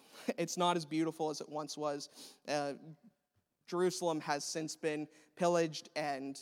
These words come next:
the gold and filigree that would have stood on this gate is gone at this point. But this is where he chose to beg, the Golden Gate or the Beautiful Gate, located at the eastern wall of the Old Jerusalem,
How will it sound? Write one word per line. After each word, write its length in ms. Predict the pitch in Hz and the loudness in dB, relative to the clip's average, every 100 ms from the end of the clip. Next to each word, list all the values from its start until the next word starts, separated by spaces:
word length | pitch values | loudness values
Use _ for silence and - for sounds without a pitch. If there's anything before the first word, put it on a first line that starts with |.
| - _ 147 | -18 _ -8
the 300 | 151 135 135 _ | -6 -6 -10 _
gold 440 | 175 175 170 165 151 _ - | 2 4 4 0 -6 _ -6
and 420 | 151 147 139 139 - | -4 -4 -8 -10 -8
filigree 440 | - 180 170 170 170 | 0 2 2 0 0
that 140 | 156 | 0
would 120 | 160 | -2
have 80 | 147 | -2
stood 320 | - 170 160 156 | -2 0 0 2
on 240 | 151 151 | 2 2
this 200 | 156 147 | 0 -4
gate 360 | - 156 156 - - - _ | -2 -2 -2 -6 -20 -20 _
is 320 | 151 147 143 - 156 | -4 -4 -6 -12 -10
gone 340 | 147 147 147 143 | -4 -2 -2 -6
at 160 | 139 - | -8 -6
this 180 | 143 | -10
point. 460 | - - 117 123 - _ _ _ _ _ _ | -10 -10 -10 -10 -16 _ _ _ _ _ _
But 420 | 233 147 - - - _ _ _ _ _ _ | 4 4 -4 -14 -16 _ _ _ _ _ _
this 220 | 170 175 | 2 2
is 100 | 190 | 0
where 380 | 165 170 165 160 | 4 6 6 2
he 380 | - 160 156 147 - | -2 -2 -2 -4 -10
chose 540 | - - 160 165 160 - | -6 2 4 4 2 -4
to 360 | - 156 156 143 _ _ _ | -4 -4 -4 -8 _ _ _
beg, 400 | 165 156 - 185 | 2 2 2 -2
the 80 | 156 | 2
Golden 360 | 156 170 170 | 4 4 2
Gate 260 | 160 165 165 - - - | 0 0 -2 -10 -20 -4
or 120 | 156 | -2
the 80 | 151 | -2
Beautiful 440 | 151 175 170 147 | -2 0 0 -6
Gate, 280 | 143 143 - | -4 -4 -2
located 540 | 160 156 - 160 151 151 - - - | -2 -2 0 0 0 -4 -20 -8 -6
at 140 | 151 | -4
the 120 | 139 _ | -8 _
eastern 560 | 185 202 - 214 196 170 | -2 -2 2 2 2 2
wall 340 | 156 147 147 | 2 2 0
of 80 | - | -4
the 80 | 143 | -6
Old 240 | 147 147 143 | -4 -4 -4
Jerusalem, 640 | 139 123 - - 82 - | -6 -6 -6 -10 -10 -12